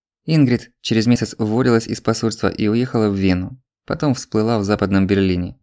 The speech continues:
откуда время от времени наведывалась в социалистическую часть Германии на свидание с любимым. Дядя счёл своим долгом навестить будущего родственника и слупить с него подписку о сотрудничестве с Б Н Д.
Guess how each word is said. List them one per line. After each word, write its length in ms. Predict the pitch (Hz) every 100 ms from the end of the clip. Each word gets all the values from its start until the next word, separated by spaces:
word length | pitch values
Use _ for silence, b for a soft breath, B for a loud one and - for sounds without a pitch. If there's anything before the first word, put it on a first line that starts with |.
| -
откуда 360 | 101 - 107
время 260 | 104 104 101
от 100 | -
времени 260 | 113 110
наведывалась 520 | 98 95 107 104 95 -
в 20 |
социалистическую 640 | - 101 - 107 - 98
часть 200 | 98 98
Германии 640 | 101 104 98 92 87 95 _
на 100 | 107
свидание 400 | 101 123 123 104
с 80 | -
любимым. 500 | 104 95 90 82 - _ _ _ _ _ _ _ _ _ _ _
Дядя 240 | - 147 143
счёл 220 | - 135
своим 340 | - 120 117
долгом 360 | 110 123 110 104
навестить 380 | 104 104 - 117
будущего 420 | 110 104 - 104
родственника 520 | 104 104 107 98 101
и 180 | 92 -
слупить 420 | 123 - 110 -
с 80 | -
него 160 | 110 101
подписку 480 | 98 98 120 117 101
о 60 |
сотрудничестве 680 | 104 98 113 107 - - 107
с 60 | 101
Б 120 | 107
Н 180 | 107 101
Д. 260 | 92 -